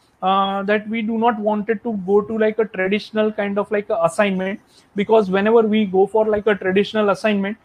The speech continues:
uh, what we try to do is that that assignment is just available with a teacher.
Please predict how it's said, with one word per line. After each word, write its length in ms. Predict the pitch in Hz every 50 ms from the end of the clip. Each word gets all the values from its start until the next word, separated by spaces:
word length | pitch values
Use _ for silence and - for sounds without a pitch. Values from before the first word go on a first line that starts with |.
| _ _ _ _ _ -
uh, 100 | 190 190
what 240 | 196 226 262 254
we 360 | 254 247 240 240 240 247 247 233
try 240 | 214 214 214 220
to 120 | 208 226 226
do 200 | 202 214 220 226
is 160 | 226 220 208
that 240 | 208 208 214 214 - _ _ _ _ _ -
that 220 | 190 202 214 208 214
assignment 500 | 208 - 233 220 220 214 214 220 220 214
is 160 | 220 214 190 185
just 380 | 175 208 220 214 - - - - -
available 480 | 202 196 202 220 220 220 208 220 220 220
with 180 | 208 214 202 -
a 80 | 214
teacher. 500 | 202 - 214 208 180 - 247 269 262 -